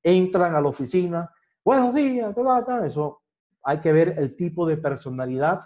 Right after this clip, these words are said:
que tiene mi cliente, porque si es un cliente de repente, nosotros llamamos, eh, el conejo, ¿ok? Que es un cliente que es pasivo, eso le cae bastante mal, ¿ok? Eh,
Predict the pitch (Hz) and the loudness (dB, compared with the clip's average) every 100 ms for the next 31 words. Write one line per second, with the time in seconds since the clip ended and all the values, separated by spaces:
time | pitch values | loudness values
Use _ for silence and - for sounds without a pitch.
0 | - 127 131 147 156 143 135 156 190 180 | -12 -10 -8 -6 -6 -6 -4 -2 -4 -6
1 | 180 139 123 120 120 120 127 - 127 151 | -10 -10 -12 -12 -12 -12 -14 -14 -12 -10
2 | 160 156 147 156 147 131 139 143 117 104 | -6 -4 -4 -4 -4 -4 -4 -6 -6 -14
3 | _ _ _ _ _ 117 120 117 143 131 | _ _ _ _ _ -14 -10 -4 -2 0
4 | 135 139 147 131 107 - _ _ _ _ | 0 2 4 4 0 -4 _ _ _ _
5 | _ _ _ _ 143 127 123 123 120 117 | _ _ _ _ -8 -4 -2 -2 -2 -4
6 | 113 107 101 92 _ _ _ _ _ _ | -6 -8 -10 -16 _ _ _ _ _ _
7 | _ _ _ 117 120 113 117 170 160 135 | _ _ _ -8 -6 -6 -2 2 2 -2
8 | - - _ _ _ _ _ 104 135 147 | -8 -18 _ _ _ _ _ -8 -4 -2
9 | 120 113 139 139 139 135 135 147 143 - | -4 -6 -6 -8 -8 -8 0 0 0 -6
10 | - 113 - 131 190 165 156 - _ _ | -14 -12 -8 -4 0 0 -2 -8 _ _
11 | _ - 107 120 117 117 110 113 104 101 | _ -18 -10 -6 -6 -6 -8 -10 -12 -12
12 | 98 82 - _ 139 196 - _ _ _ | -14 -16 -20 _ -8 -8 -10 _ _ _
13 | _ _ _ _ _ _ 139 143 156 | _ _ _ _ _ _ -2 0 -2